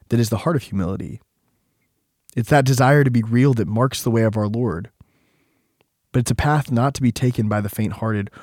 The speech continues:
or by the half-hearted, for only the wholehearted will endure this way of suffering and sacrifice,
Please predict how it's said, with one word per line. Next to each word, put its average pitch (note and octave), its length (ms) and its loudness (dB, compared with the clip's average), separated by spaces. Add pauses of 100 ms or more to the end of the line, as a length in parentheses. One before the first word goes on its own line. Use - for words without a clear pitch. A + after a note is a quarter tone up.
(140)
or A2 80 -2
by A2+ 140 0
the G#2+ 80 -2
half-hearted, G2 720 -6 (400)
for - 200 -12
only C#3+ 300 2
the B2 140 0
wholehearted G#2 580 -2
will G#2 160 -2
endure G#2+ 420 -2
this G#2+ 300 -6
way G2+ 220 -2
of F#2+ 80 -6
suffering G#2+ 500 -6
and G2 140 -8
sacrifice, G2+ 640 -6